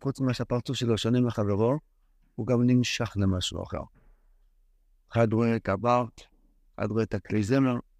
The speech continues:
אחד רואה את השטריימינג של המחות, אחד רואה מקנא בשידוך שלו, אחד, אה, זה, מאחר, אחד קר לו מהמזגן. כל בן אדם נמשך עכשיו, המוח שלו נמשך למשהו. זה נקרא אבק, זאת אומרת, מלשון, אה, אוביק ב-, מלשון נמשך.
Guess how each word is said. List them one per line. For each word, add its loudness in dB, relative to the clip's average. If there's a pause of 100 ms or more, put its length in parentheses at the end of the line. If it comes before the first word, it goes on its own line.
אחד -2
רואה 2
את -4
השטריימינג 0
של -2
המחות, 0 (360)
אחד -2
רואה 2
מקנא 2
בשידוך 0
שלו, -2 (140)
אחד, -2
אה, 0
זה, -2 (380)
מאחר, 0
אחד -6
קר 0
לו 2
מהמזגן. -2 (580)
כל 2
בן 2
אדם 2
נמשך 0
עכשיו, -4
המוח 0
שלו 0
נמשך 0
למשהו. -6
זה 4
נקרא 0
אבק, -4
זאת -10
אומרת, 2
מלשון, 0 (880)
אה, 0 (260)
אוביק 2
ב-, 0
מלשון 0 (180)
נמשך. -4